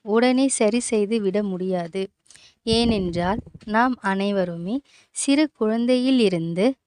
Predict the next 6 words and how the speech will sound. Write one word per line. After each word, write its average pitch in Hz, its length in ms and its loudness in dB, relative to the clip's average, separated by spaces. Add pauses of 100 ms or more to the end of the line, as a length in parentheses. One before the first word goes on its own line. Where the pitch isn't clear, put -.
இன்றைய 285 640 6
வரைக்கும் 185 580 -2 (400)
உடலுக்கு 285 760 2
தேவையான 214 1000 2
உணவுகளை 214 840 -2
சாப்பிடவில்லை. 214 1040 -2